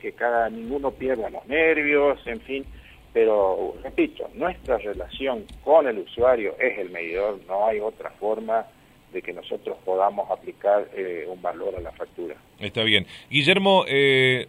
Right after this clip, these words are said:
Speaker 2: las empresas en esta, en, en, en, en nuestra provincia en este momento, ¿están teniendo... Eh, alguna cuestión especial en cuanto a la tarifa, más allá de la hora pan, por ejemplo, que sé que subsidia,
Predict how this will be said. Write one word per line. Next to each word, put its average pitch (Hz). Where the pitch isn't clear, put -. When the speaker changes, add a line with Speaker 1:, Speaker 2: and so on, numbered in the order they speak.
Speaker 2:
las 131
empresas 139
en 117
esta, 110
en, 90
en, 85
en, 82
en 90
nuestra 95
provincia 101
en 107
este 113
momento, 92
¿están 160
teniendo... 156
Eh, 98
alguna 127
cuestión 123
especial 131
en 165
cuanto 117
a 107
la 104
tarifa, 147
más 151
allá 143
de 143
la 117
hora 123
pan, 135
por 104
ejemplo, 123
que 92
sé -
que 107
subsidia, 104